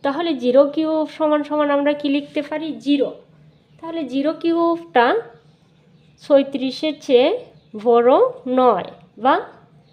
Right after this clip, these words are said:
ছয়ত্রিশের চেয়ে বড় নয়। এইখানে আমি দিলাম ছত্রিশ। তাহলে আমি কি লিখতে পারি?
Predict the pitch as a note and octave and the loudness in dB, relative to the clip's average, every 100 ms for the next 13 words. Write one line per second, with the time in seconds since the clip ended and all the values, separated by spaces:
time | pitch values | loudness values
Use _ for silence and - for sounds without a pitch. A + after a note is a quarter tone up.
0 | _ _ _ _ _ _ _ - B3+ - | _ _ _ _ _ _ _ -18 -10 2
1 | D4 D4 C#4+ C#4 D#4+ D#4+ D#4 F4 G#4 C#4 | 2 2 -4 -4 -8 -4 -4 -2 -2 2
2 | B3+ A#3 G3+ - - - B3 C4+ B3 A#3 | 2 2 -2 -8 -14 -10 -6 -4 -2 -2
3 | B3 F#4+ G4 - _ _ _ _ _ _ | -4 -6 -8 -20 _ _ _ _ _ _
4 | _ _ A#3 A3 A3 C#4 G4 - - G#3 | _ _ -2 0 0 -4 -6 -14 -8 -8
5 | F#3+ - - - - - - - _ _ | -8 -16 -18 -18 -18 -20 -20 -20 _ _
6 | _ _ _ _ _ _ _ _ _ _ | _ _ _ _ _ _ _ _ _ _
7 | _ _ _ _ _ _ _ _ _ _ | _ _ _ _ _ _ _ _ _ _
8 | _ _ _ _ _ _ _ _ _ _ | _ _ _ _ _ _ _ _ _ _
9 | - _ _ _ _ _ _ C#4+ C#4+ C#4+ | -20 _ _ _ _ _ _ -8 -4 -4
10 | C4+ C4 B3+ B3 B3 B3 A#3+ A#3+ D#4+ | -6 -10 -10 -10 -6 -8 -6 -8 -8